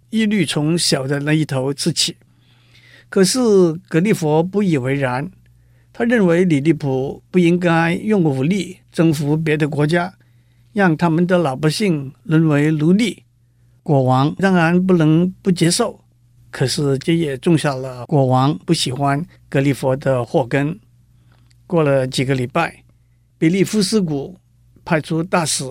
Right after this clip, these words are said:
来签署和平协议，并且邀请格里佛以后到比利夫斯谷去访问。在二十一世纪的今天，毁灭性的核子武器或者其他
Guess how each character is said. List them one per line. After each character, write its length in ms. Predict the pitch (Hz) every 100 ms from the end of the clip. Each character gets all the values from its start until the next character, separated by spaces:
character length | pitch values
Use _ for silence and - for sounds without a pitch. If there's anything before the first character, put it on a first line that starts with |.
| 180 _ -
来 120 | 143
签 260 | 151 180 165
署 280 | - 135 123
和 200 | 117 147
平 220 | 151 135 143
协 300 | - 147 170
议， 340 | 190 143 - _ _ - -
并 180 | 156
且 160 | 143 135
邀 180 | 139 151
请 400 | 139 135 131 160
格 140 | - 143
里 120 | 139
佛 400 | - 123 139 -
以 100 | 135
后 160 | 123 143
到 320 | 143 131 127
比 160 | 165 131
利 220 | 135 135
夫 180 | 113 147
斯 160 | -
谷 320 | 160 139 143 -
去 120 | -
访 240 | 139 127 127
问。 220 | 165 170 - _ _ _ _ _ _ -
在 160 | 196 175 240
二 100 | 196
十 160 | 185
一 100 | 180
世 240 | 196 247 175
纪 220 | 180 151
的 80 | 135
今 240 | - 139
天， 320 | 160 139 185 - _ _ _ _ _
毁 280 | - 156
灭 200 | 151 214
性 240 | - 233 156
的 260 | 143 131
核 220 | 123 170 190
子 180 | 165
武 220 | 165 147 117
器 340 | - 208 - _ _ _
或 140 | - 165
者 180 | 143
其 180 | 120 147
他 380 | 139 143 147